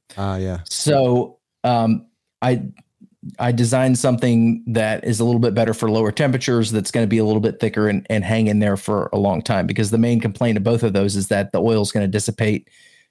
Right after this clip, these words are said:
Speaker 2: from your knife and get into your clothes, or it's gonna fling off on the ground from your bike chain. So that, that just came from, uh, yeah, I've got a lot of friends that do mountain biking, and I, you know, I'm a big knife guy and carry knives and I collect knives. And so that just sort of came out of a passion project slash being around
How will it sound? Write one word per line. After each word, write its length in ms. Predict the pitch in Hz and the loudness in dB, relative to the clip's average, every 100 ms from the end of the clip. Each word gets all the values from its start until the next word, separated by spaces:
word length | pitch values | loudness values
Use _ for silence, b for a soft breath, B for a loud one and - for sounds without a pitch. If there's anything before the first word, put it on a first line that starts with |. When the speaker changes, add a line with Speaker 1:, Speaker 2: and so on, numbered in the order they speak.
| _ | _
Speaker 2:
from 160 | - 117 | 0 2
your 100 | 107 | 2
knife 300 | 113 117 113 | 2 0 0
and 140 | 107 | -2
get 100 | 113 | 0
into 140 | 110 98 | 0 0
your 120 | 98 | -2
clothes, 420 | - 156 143 127 | 0 2 2 2
or 60 | 120 | 0
it's 120 | 104 | 0
gonna 160 | 117 107 | -2 -2
fling 300 | - 120 113 | -2 0 0
off 180 | 110 110 | 0 -2
on 60 | |
the 80 | 104 | -2
ground 260 | 104 104 - | -2 -2 0
from 100 | 98 | 0
your 100 | 98 | 0
bike 200 | 82 - | -4 -4
chain. 240 | 73 - - _ _ _ _ - | -10 -10 -18 _ _ _ _ -6
So 160 | - | 0
that, 280 | 160 202 - | 2 0 0
that 140 | 180 196 | 0 0
just 260 | 175 - | -2 -2
came 200 | 175 156 | 0 0
from, 560 | - 143 131 123 117 - _ - | 0 2 2 2 0 -4 _ -12
uh, 80 | - _ - - - - | -12 _ -20 -20 -12 -2
yeah, 160 | 139 | 0
I've 100 | 127 | 2
got 120 | 143 | 2
a 20 | 131 | 2
lot 160 | 131 | 2
of 60 | 120 | 2
friends 240 | 127 117 | 0 0
that 60 | 117 | 2
do 120 | 117 | 2
mountain 260 | 113 110 107 | 2 0 0
biking, 440 | 110 104 113 107 | -2 0 0 0
and 100 | 107 | -2
I, 80 | - | -2
you 80 | 123 | -2
know, 100 | 107 | 0
I'm 180 | 101 120 | 2 2
a 60 | 110 | 0
big 460 | 101 113 98 - - | 0 -2 -2 -8 -4
knife 440 | 113 110 104 - - | 0 0 -2 -6 -4
guy 260 | 113 101 107 | 0 0 0
and 140 | 98 | -2
carry 240 | - 107 104 | 0 0 0
knives 340 | 101 101 98 | 0 -2 -2
and 80 | 98 | -2
I 40 | |
collect 300 | 101 101 98 | -2 -2 0
knives. 340 | 101 92 98 - | -2 -2 -4 -8
And 160 | - b b b b _ | -14 b b b b _
so 160 | - 143 | 0 0
that 140 | 151 | 2
just 240 | 131 120 | 0 -2
sort 200 | - 131 | 0 0
of 80 | 117 | 0
came 200 | 131 117 | 2 2
out 200 | 113 117 | 0 0
of 120 | 110 | 0
a 40 | 101 | 0
passion 360 | 110 107 117 110 | 0 0 -2 0
project 440 | 107 101 98 - | 0 0 -4 -6
slash 560 | - - 110 104 104 - | -10 -6 -2 -2 -4 -4
being 340 | 110 113 107 | 0 2 2
around 400 | 104 101 101 98 | 0 0 -2 -4